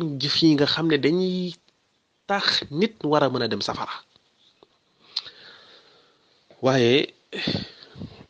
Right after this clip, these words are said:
moom, euh, wala ñoom, xadis bii nii nekkul xadis bu leen intéressé,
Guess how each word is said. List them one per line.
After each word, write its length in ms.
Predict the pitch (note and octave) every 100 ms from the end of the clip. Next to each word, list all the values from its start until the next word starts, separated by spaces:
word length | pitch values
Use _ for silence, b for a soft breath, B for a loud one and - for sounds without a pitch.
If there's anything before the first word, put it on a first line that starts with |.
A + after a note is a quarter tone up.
| _ _ -
moom, 480 | B2+ A#2+ A#2 A2+ C#3+ - B B B B B - _ _ _ _ _ _ _ _ _ - - A2+
euh, 420 | A2+ G#2+ G#2+ - - _ _ _ _ _ _ _ _ _ _
wala 220 | A#2+ A2+
ñoom, 400 | A#2 A#2 A2+ A#2 - _ - _
xadis 400 | - - B2+ A#2
bii 160 | B2+ B2
nii 140 | A#2+
nekkul 300 | A#2+ C3+ -
xadis 280 | - B2+ B2 A#2+
bu 60 |
leen 160 | A#2 - -
intéressé, 600 | A#2 - A#2 G#2+ A2+